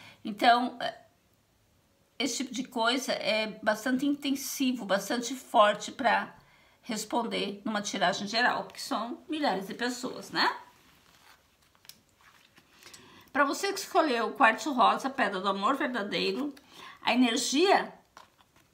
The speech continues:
que paira entre vocês dois são de duas pessoas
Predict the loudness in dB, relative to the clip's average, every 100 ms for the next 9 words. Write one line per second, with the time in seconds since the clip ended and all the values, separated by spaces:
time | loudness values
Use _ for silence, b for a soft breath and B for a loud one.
0 | -10 -6 6 8 8 2 -4 -4 -4 -4
1 | -6 -4 -2 -2 -2 -2 0 0 -2 0
2 | 0 0 -4 -4 -4 2 2 2 -8